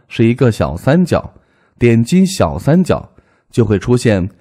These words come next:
取消课程的按钮。点击之后，系统会要求我们输入取消的理由，填好之后，点击取消课程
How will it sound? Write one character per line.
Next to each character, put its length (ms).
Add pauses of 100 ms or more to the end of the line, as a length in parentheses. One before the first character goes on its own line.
(140)
取 360
消 280
课 220
程 180
的 80
按 140
钮。 200 (840)
点 200
击 160
之 140
后， 340 (140)
系 220
统 180
会 140
要 160
求 160
我 100
们 300 (100)
输 200
入 200
取 340
消 240
的 120
理 180
由， 340 (440)
填 280
好 240
之 200
后， 320 (840)
点 220
击 420
取 240
消 200
课 200
程 240